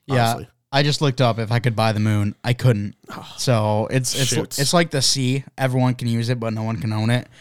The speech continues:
Speaker 1: 'Cause, I mean, if you're someone out there, if you're a, you're a millionaire, you know, a billionaire N H L owner,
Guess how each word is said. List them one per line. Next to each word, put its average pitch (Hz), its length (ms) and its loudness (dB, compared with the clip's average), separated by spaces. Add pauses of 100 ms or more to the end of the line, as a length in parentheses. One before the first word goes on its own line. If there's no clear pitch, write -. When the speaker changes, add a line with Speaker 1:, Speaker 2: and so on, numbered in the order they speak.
(200)
Speaker 1:
'Cause, 139 400 4 (540)
I 175 140 2
mean, 135 340 2
if 165 160 0
you're 143 100 4
someone 156 320 2
out 160 260 2
there, 110 360 0 (280)
if - 120 -18
you're 139 220 4
a, 110 40 0
you're 135 240 0
a 107 80 -4
millionaire, 127 1000 2
you 120 160 -2
know, 117 160 0
a 127 180 0
billionaire 131 800 4
N 139 220 0
H 143 200 4
L 127 120 4
owner, 127 440 2